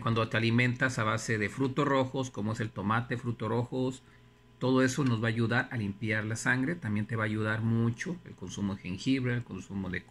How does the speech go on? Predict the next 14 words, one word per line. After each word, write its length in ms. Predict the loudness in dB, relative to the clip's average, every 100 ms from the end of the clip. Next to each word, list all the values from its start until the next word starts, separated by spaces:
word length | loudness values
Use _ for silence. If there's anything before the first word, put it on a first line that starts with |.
| -14
de 120 | -6
la 120 | -6 -2
cúrcuma, 540 | 0 0 0 0 -2
te 40 |
va 100 | -2
a 20 | -2
ayudar 240 | 0 0
mucho. 440 | 2 2 2 -4 -6 -14 -20 -20 -20 -20 -8
Eh, 340 | 2 6 6 6
otra 280 | 4 4 4
forma 440 | 6 4 6 4
también 380 | 4 2 2 2
es, 220 | 0 -2 -4 -2
eh, 260 | 0 0